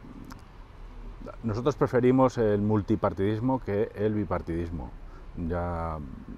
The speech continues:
lo explicó el otro día Juana muy bien y Juan Alcalde. Eh, el bipartidismo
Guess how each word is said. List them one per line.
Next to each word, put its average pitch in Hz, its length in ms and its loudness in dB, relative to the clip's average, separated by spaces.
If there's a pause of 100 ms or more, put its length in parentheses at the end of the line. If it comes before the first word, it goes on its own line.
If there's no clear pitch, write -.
(200)
lo 101 100 -2
explicó 90 340 -2
el 92 60 2
otro 90 200 0
día 87 220 2
Juana 85 320 -4
muy 78 160 -4
bien 127 340 2
y 90 220 -2
Juan 90 180 -6
Alcalde. 87 460 -2 (500)
Eh, 92 560 0 (240)
el 101 140 2
bipartidismo 110 880 4